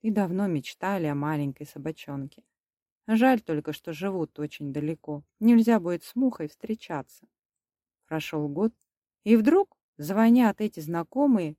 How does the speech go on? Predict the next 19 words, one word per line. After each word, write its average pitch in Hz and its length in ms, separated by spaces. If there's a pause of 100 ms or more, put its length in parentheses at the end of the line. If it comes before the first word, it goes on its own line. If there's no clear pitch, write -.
по 170 80
телефону 160 720 (220)
и 165 100
говорят: 185 500 (1400)
«Мы 233 220
хотим 302 420
к - 80
вам 269 260
приехать 262 760
с - 160
Мухой. 233 520 (180)
Можно?» 220 480 (540)
«Конечно, 190 600
конечно. 214 600
Когда 285 340
приедете?» 143 680 (280)
«Часов 302 340
в - 20
семь». 143 360